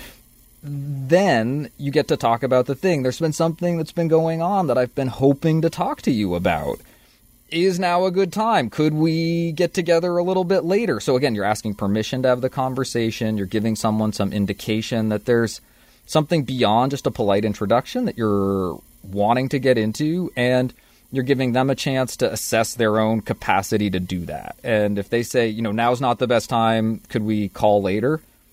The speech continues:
That'd be great. I'd love to. Can I get your number? This is a great time for us to exchange contact information, which I love to do with the other people that live here, if you do or not.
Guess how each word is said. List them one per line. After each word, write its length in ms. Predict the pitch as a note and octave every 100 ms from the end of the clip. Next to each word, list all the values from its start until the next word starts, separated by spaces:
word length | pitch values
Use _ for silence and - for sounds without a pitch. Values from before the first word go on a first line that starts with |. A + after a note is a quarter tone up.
| _
That'd 140 | - G3+
be 80 | A#3+
great. 300 | D4 C4 D3
I'd 100 | C#3+
love 180 | D#3+ -
to. 200 | A#2 F#2+
Can 140 | - B2
I 40 |
get 220 | A#2 A#2
your 80 | C#3
number? 320 | E3+ G#3 C3
This 400 | A2+ A#2 D3 F#3
is 60 | F#3+
a 60 | G3+
great 260 | G3+ F#3
time 200 | E3+ E3+
for 140 | D3+ C#3+
us 100 | C3+
to 100 | C3
exchange 400 | - B2 A#2 -
contact 420 | A2 G#2+ A2 G2+
information, 720 | G#2+ G#2 G#2 G2 G2 G#2+ G#2
which 160 | G2+ G#2
I 40 |
love 220 | G2+ G2+ -
to 80 | A2
do 340 | A#2 C3+ B2
with 200 | G#2 G#2
the 80 | G2
other 180 | F#2 F#2+
people 240 | G2 F#2+
that 80 | F#2
live 120 | F#2+
here, 120 | F2+
if 180 | G#2+ G2+
you 60 | G#2
do 240 | G2+ A#2+
or 180 | G#2+ F#2+
not. 320 | F2 D#2+ -